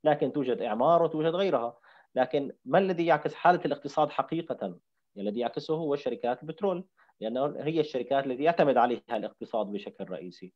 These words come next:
في سوق دمشق الأوراق المالية على سبيل المثال لدينا شركات، عندنا احداعش بنك مدرج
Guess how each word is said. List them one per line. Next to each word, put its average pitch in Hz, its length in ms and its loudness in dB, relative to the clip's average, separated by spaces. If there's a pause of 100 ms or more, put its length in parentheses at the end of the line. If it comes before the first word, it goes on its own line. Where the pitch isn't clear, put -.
(400)
في 131 100 -8
سوق 180 260 0
دمشق 151 320 0
الأوراق 123 400 0
المالية 117 460 -2
على 110 220 -2
سبيل 104 300 -6
المثال 107 260 -4
لدينا 143 460 2 (200)
شركات، 135 500 0 (320)
عندنا 139 460 -4
احداعش 156 360 4
بنك 139 300 0
مدرج 117 460 -2